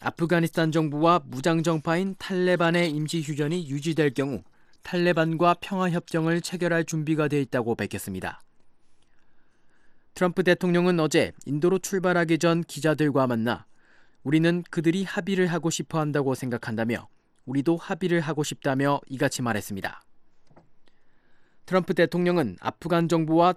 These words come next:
탈레반 간 비폭력 상황이 일정 기간 계속되고 있다며 이제는,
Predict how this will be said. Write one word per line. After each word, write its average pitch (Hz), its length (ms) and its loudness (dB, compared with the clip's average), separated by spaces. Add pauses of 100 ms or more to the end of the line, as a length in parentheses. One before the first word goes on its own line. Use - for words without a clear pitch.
탈레반 180 500 0
간 175 340 0
비폭력 165 600 0
상황이 156 420 -2
일정 160 460 -2
기간 151 340 0
계속되고 135 540 -2
있다며 110 300 -2 (560)
이제는, 156 400 -2